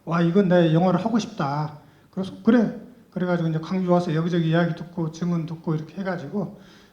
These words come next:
이제 영화를 만들게 됐는데, 어, 박관현, 이제 제가 윤상훈 열사도 그 당시에 이제 알았지만은 할 수가 없던 게 도청을 우리가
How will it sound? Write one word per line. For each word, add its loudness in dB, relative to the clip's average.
이제 -4
영화를 2
만들게 0
됐는데, -2
어, 4
박관현, 6
이제 4
제가 2
윤상훈 8
열사도 2
그 -2
당시에 2
이제 4
알았지만은 2
할 -8
수가 -2
없던 0
게 -2
도청을 4
우리가 2